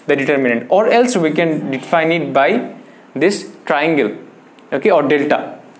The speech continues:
Okay, so there are certain kind of, uh,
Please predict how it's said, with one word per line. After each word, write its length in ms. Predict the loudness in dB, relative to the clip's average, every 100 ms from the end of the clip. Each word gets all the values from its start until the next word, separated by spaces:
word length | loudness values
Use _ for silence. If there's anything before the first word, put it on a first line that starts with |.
| -20 -20 -20 -20 -20 -20 -20 -20 -20 -4
Okay, 300 | -2 -2 -6 -8 -18 -20 -20 -20 -20 -20 -18
so 400 | -2 2 4 4
there 320 | 2 2 4 4
are 360 | 4 0 -4 -10 -18 -12 -2
certain 480 | 2 4 4 2
kind 240 | 2 2 2
of, 180 | 0 -6 -14 -20 -2
uh, 360 | 2 4 2